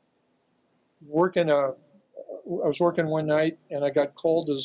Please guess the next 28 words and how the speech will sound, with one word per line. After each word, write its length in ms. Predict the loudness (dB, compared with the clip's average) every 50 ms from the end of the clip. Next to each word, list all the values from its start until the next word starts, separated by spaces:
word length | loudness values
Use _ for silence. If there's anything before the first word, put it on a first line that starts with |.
| -8 -12 _ -8
to 100 | -6 -6
the 80 | -6
scene 220 | -6 -6 -6 -6 -6 -4
of 100 | -4 -2
an 100 | 0 0
accident, 580 | -2 -2 -2 -4 -8 -10 -10 -10 -12 -14 -18 _ _ _ -20 _ _ _ _ _ _ _ _ _ -8
a 60 | -6
fatal 360 | -2 0 0 0 2 2 2
accident. 640 | 2 0 -2 -6 -10 -10 -12 -14 -14 -14 -16 -16 -16 _ _ _ _ _ _ _ _ _ _ _ _ _ _ _ _ -6
Um, 340 | -6 -4 -4 -4 -6 -8 -10 -16 -20 _ _ _ _ _ _ _ _ _ _ _ _ _ _ _ _ _ _ _
it 60 | -4 -2
was 180 | -2 0 0
up 160 | 0 0 0
in 100 | -4 -4
the, 200 | -2 -4 -4 -4 -6 _ _ _ _ _ _ _
up 100 | -10 -8
in 60 | -6 -6
the 100 | -4 -2
mountain 320 | 0 0 -2 -2 -4 -6
area, 380 | -6 -4 -4 -4 -6 -6 -8 -12 _ _ _ _ _ _ _ _ _ _ _ _ _ _ _ _ _ _ _ _ _ -2
and, 360 | 0 0 0 0 -2 -6 -10 -6
um, 420 | -4 -2 -2 -2 -2 -4 -6 -8 -14 _ _ _ _ _ _ _ _ _ _ _ _ _ _ _ _ _ _ _ _ _ _ _ _ _ _ _ _ _ _ _ _ _ _ _ _ _
car 280 | 0 2 2 2 0
had 100 | -2 -2
gone 200 | -2 -2 0 2
over 200 | 2 0 0 0
the 100 | -2 -4
bank, 480 | -2 0 -2 -2 -2 -4 -6 -10 -18